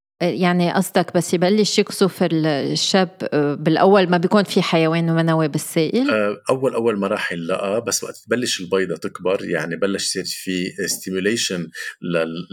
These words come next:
Speaker 2: للبيضة اللي هي بتعمل السبرماتوزويد اللي هي الحيوان المنوي، بيصير السبيرم في بقلبه حيوان منوي. آه، مع العلم إنه منبلش نشوف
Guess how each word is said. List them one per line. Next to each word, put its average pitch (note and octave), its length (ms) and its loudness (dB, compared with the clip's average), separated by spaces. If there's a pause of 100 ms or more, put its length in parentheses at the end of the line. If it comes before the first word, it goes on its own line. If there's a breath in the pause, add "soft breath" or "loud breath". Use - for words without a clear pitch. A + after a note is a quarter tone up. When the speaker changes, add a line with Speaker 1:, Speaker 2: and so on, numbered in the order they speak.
Speaker 2:
للبيضة E2+ 420 0
اللي D#2+ 120 -8
هي F2 160 -6
بتعمل F#2 440 -2
السبرماتوزويد D#2+ 1040 -6
اللي E2 240 -8
هي E2+ 40 -6
الحيوان E2+ 460 -6
المنوي، F#2 520 -4 (360 loud breath)
بيصير B2+ 400 -2
السبيرم A2 520 -2
في F#2 140 -12
بقلبه F2 300 -8
حيوان D#2 320 -4
منوي. D2+ 360 -16 (480 loud breath)
آه، F#2+ 180 2
مع F#2+ 200 0
العلم G#2 320 0 (120)
إنه F2 320 -6 (800)
منبلش G#2 500 -2
نشوف G#2 320 -6